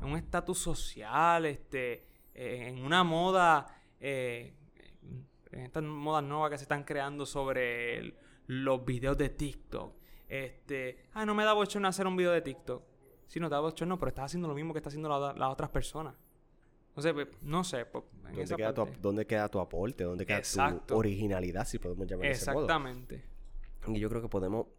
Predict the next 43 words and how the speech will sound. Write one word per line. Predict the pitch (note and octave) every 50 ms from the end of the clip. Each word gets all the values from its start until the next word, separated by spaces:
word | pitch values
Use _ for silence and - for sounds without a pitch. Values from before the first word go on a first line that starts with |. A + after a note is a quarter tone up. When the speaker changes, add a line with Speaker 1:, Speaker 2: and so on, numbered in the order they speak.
| _ _ _ - - _ _ _ _
Speaker 2:
pa-, | - G2+ G2
dejarlo | - - G2 G2+ G#2 G#2+
aquí. | B2+ - - - -
Esta | A2+ - - - B2 A#2 G#2+ - - - - - _ _ - _ _ - - _ - - - - -
primera | - A#2 A#2 A2 A#2+ C3 C#3+ C#3+ C3 C3
de | B2 A2+
la | G#2+
segunda | - A#2+ G#2+ G2+ A#2+ B2 B2+ B2
parte | - C3+ B2+ B2 B2
para | G2+ G2+ G2+
entrar | G2+ F2 G2+ G2+
después | A2 A2 - A#2 A#2
en | A#2 A#2
la | A2+ G#2+ - -
tercera | - A2 G#2+ G2+ - - C#3+ C3+ C3+ C3+ C3
parte | C3 C3+ C3+ C3 - B2+
de | B2 A#2+
la | A#2+ A#2+
cuarta. | - A#2+ A#2+ - - C3+ - -
<laughs> | - - - - - - - - A#2 - A3+ A#3 - A3+ B2+ A#2 A2
Eh, | A#2 A#2+ - C4+ C#4 B2
que | C3
hemos, | C3 C#3 C#3+ C3+ C3
hemos | C3+ B2+ B2+ C3 D3 C#3+
quitado | - B2 B2+ B2+ B2+ C3+
intercalar | C3+ - - B2 A#2 - A#2+ G#2+ A2+ A#2+
los | B2 B2
temas, | - A#2 G#2+
pero | - G#2 G#2
vamos | G2+ G#2+ B2
Speaker 1:
Sí. | C3+
Speaker 2:
a | C3
abundar | C3 C3+ C3 B2+ B2+ B2+
un | B2+
poco | B2+ A#2+ B2
más | A#2+ A#2+ C3
adelante. | A#2+ A#2+ A#2+ A#2+ A#2 - G#2 G2
Ahora, | - G#2+ G#2+ G2+ G2 - - - - - - - -
pues, | - - A2+
en | A2+
este | B2 C3 - E3
siguiente | - F3 E3+ E3+ - E3
tema, | E3+ E3+ C#3+ A2 A2+ B2+